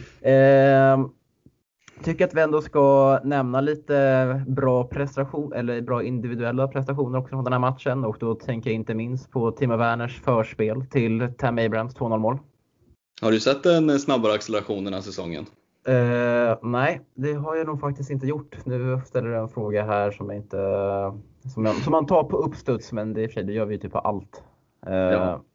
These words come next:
Speaker 2: Nej, men jag tänkte mer bara, alltså, när man såg Werner var så här, jag vet inte, det kändes rätt tidigt att, att han var bestämd att säga, men jag ska gå igenom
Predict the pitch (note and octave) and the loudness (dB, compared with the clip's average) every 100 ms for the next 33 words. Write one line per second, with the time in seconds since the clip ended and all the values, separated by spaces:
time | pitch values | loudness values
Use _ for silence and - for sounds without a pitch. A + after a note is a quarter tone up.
0 | _ - A2+ A#2+ A#2+ A#2+ B2 A#2 G#2+ A2 | _ 0 4 4 2 -2 0 -2 0 0
1 | G#2 - A2 A2 A#2+ A#2 A#2 A2 - C3 | 0 -2 -4 -4 -4 -2 -4 -6 -4 0
2 | B2 A#2 - _ _ _ _ _ - A#2+ | 0 0 -8 _ _ _ _ _ -14 -2
3 | A2+ A2 G#2+ G2+ G#2 A2+ G2 F2+ F2+ - | 2 2 0 -4 -4 -2 0 0 -4 -4
4 | B2 C3+ B2+ A2+ - B2+ A2+ A#2 - D3 | -4 -2 -2 -4 -2 -2 -2 -4 -4 -2
5 | B2 C#3 A2+ A2+ G#2+ A2 A2 G2+ G2+ B2 | 0 2 0 0 -6 -6 -6 -6 -4 -6
6 | A2 G2 E2+ A2+ A2 - A2 G#2 G#2 G#2 | -4 -4 -2 0 -2 -4 -4 -2 -2 -4